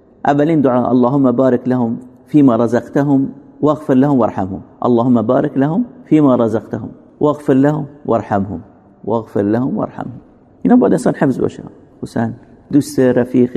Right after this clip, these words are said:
غیره، دعای خودمون محروم نسازیم. خصوصاً وقتی که منت رو سر ما داره، دعوتمون کرده.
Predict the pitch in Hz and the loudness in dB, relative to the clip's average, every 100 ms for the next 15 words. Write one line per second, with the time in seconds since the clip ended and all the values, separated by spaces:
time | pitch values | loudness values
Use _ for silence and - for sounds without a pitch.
0 | 120 117 131 123 131 123 127 123 135 131 | 0 2 2 2 0 -4 -4 -2 2 0
1 | 131 135 127 110 - 113 107 107 95 - | 2 2 2 0 0 0 0 -4 -6 -8
2 | - - 113 123 120 113 110 - 117 110 | -12 -8 -6 -4 -4 -4 -6 -2 0 4
3 | 120 123 113 107 113 113 107 104 107 104 | 4 4 0 -2 -2 -2 -2 -2 0 2
4 | 98 110 120 110 107 104 107 104 101 | 2 0 0 -2 -2 -2 0 0 -2